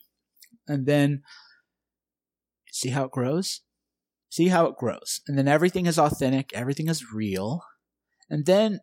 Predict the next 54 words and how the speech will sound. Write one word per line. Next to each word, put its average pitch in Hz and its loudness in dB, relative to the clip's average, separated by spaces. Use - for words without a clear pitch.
it's - -10
just, - 0
yeah, 160 6
then 175 2
you, 175 2
you 160 0
do 170 4
have 156 2
to 147 -2
figure 151 0
out 139 2
how 147 0
to 120 -4
market. 117 0
You 151 0
have 143 0
to 143 -2
figure 143 0
out 127 2
how 139 2
to 131 0
be 131 -2
an 127 -2
email, 123 -2
build 127 0
an 117 -6
email 113 -4
list, 107 -8
and 101 -8
there's 185 4
a 185 6
lot 170 6
of 127 -2
nuts 151 0
and 123 -6
bolts 135 -2
stuff 131 -2
that - -2
you 135 -2
have 135 0
to 110 -12
learn. 143 2
But 160 -2
it 165 2
all 202 6
starts 190 0
with, 156 -4
what 196 2
are 185 0
you 175 0
actually 147 0
doing? 139 0
Don't 185 4
lie. 143 2